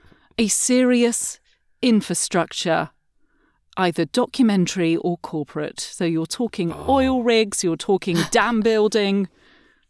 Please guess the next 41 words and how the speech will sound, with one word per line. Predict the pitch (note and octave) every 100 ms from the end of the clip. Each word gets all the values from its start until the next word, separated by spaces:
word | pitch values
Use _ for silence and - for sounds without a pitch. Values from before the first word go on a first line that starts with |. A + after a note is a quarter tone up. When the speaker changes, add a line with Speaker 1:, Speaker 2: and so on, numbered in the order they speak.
| -
Speaker 1:
Bruh. | A3+ A3+ G3 F3+ D3 - _ _ _ -
Okay? | B2
Speaker 2:
Right, | G#2+ - - -
okay. | C3 C3 - - -
I | A#2+
thought | - G#3+ G3 -
for | C#3+
a |
moment | C#3+ C3+ G#2+
you | A#2+
were | A#2+
gonna | B2+
go | B2 A#2 G#2 -
with | B2+
a, | - B2
uh, | B2
do | A#2+ D3
it | C#3
like | B2 A#2+
a, | A#2+
a | C#3
man | B2+ C3 A#2+
who | A2
has | A2+
really | A2+ B2
bad | A2+ G#2
constipation. | A2+ G2 - G#2 D#2 - - -
<laughs> |
It's | - - G3 G3+ A#3+ F#3+
like | E3+ B3 - - -
Speaker 1:
<laughs> | - -
You | C#4
know, | C#4
maybe | G#3 A3 B3
he | C4 D#4
has. | C4 G#3+
We | A3+
don't, | A#3+ A#3
we | B3+
haven't | C4+ C4+ -
asked. | A#3 F#3 G3+ -